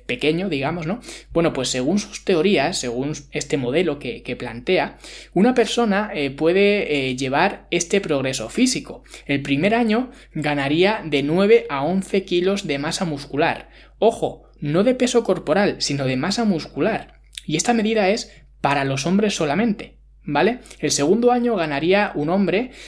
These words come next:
eh, de cuatro a seis kilos de masa muscular. El tercer año ganaría de dos kilos a tres kilos de, eh, masa muscular.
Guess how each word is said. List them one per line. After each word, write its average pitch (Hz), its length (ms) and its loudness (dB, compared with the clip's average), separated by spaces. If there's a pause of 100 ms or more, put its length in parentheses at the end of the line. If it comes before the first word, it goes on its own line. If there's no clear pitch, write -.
(200)
eh, 139 220 0
de 131 180 -2
cuatro 175 440 2
a 143 140 -4
seis 180 340 0
kilos 185 400 -2
de 135 120 -4
masa 151 240 -6
muscular. 147 600 -2 (280)
El 139 200 0
tercer 143 360 0
año 226 420 0 (100)
ganaría 151 760 0
de 131 460 -4
dos 151 220 -4
kilos 214 480 0
a 139 140 -4
tres 147 220 -2
kilos 170 400 -2
de, 147 420 -2 (440)
eh, 131 180 -4
masa 139 260 -6
muscular. 143 520 0